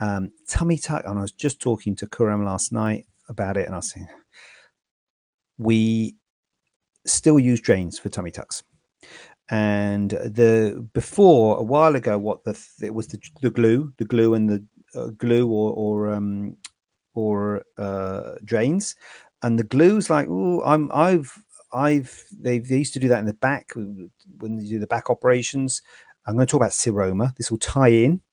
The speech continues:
to a le-, question later, 'cause what we're talking about here is seroma prevention. Seroma comes when you've got a big space, and I don't wanna, don't wanna mess up my late, my, my, um, my, my later question. But, uh, but the point is that there's a space there, and that space can fill up with fluid. So you need to close the space.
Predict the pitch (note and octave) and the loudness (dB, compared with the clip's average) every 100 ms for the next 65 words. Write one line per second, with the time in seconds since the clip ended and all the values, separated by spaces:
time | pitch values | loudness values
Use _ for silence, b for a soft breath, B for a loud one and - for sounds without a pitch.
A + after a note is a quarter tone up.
0 | - A2+ A2+ G#2+ A#2 - A2+ A2+ A2 G2+ | -8 -4 -2 -2 -6 -4 -2 -2 -2 -6
1 | - A2+ C3 A2+ - C3 A2 F#2+ G#2+ G2 | -6 -2 -2 -2 -2 -2 -2 -4 -4 -4
2 | - A2 A2 G#2+ G#2 - _ _ _ - | -2 0 2 0 0 -6 _ _ _ -4
3 | G#2 F#2 F2 - F#2+ - B B B - | -2 -2 -8 -12 -14 -18 B B B -8
4 | A2 G#2+ G#2+ G#2+ - G2+ G2 G2+ G2 F#2+ | -2 0 2 0 -4 -10 -10 -10 -10 -10
5 | G2 F#2 - F#2 F2 - E2+ F2+ G#2 G2+ | -10 -12 -10 -8 -8 -10 -8 -6 -4 -6
6 | F#2+ _ B B B - G2 G2+ G2+ G#2 | -8 _ B B B -10 -6 -4 -4 -6
7 | E2 F#2 G2 G#2 G2+ F#2 F#2+ F#2 F#2+ F#2 | -8 -8 -8 -10 -8 -8 -6 -8 -8 -8
8 | F#2 F#2 F2+ - _ _ b b b b | -8 -8 -10 -16 _ _ b b b b
9 | - G2 F#2 F#2+ F#2+ F#2+ F#2+ G#2 G#2 - | -14 -10 -8 -8 -8 -6 -6 -6 -8 -8
10 | F#2+ - F2 F2+ G#2 - A2 G2 G2 - | -8 -10 -12 -10 -12 -8 -6 -4 -4 -8
11 | - A2 - - A#2+ G#2+ G#2+ _ - E3 | -10 -8 -8 -10 -10 -6 -8 _ 2 4
12 | D3+ - A2+ G#2 A2 G#2 G2+ G#2+ - - | 4 0 -4 -4 -6 -6 -6 -4 -4 -2
13 | C3 - - F2 E2+ G2 G2 - G2+ - | -2 -4 -8 -8 -8 -10 -10 -6 -6 -8
14 | G2+ - E2+ _ - A2+ F#2+ A2 A#2+ B2+ | -12 -12 -14 _ -8 -6 -6 -4 -2 -4
15 | A#2+ - G#2+ G#2 - G#2 - F#2+ | -6 -2 0 0 -6 -12 -10 -10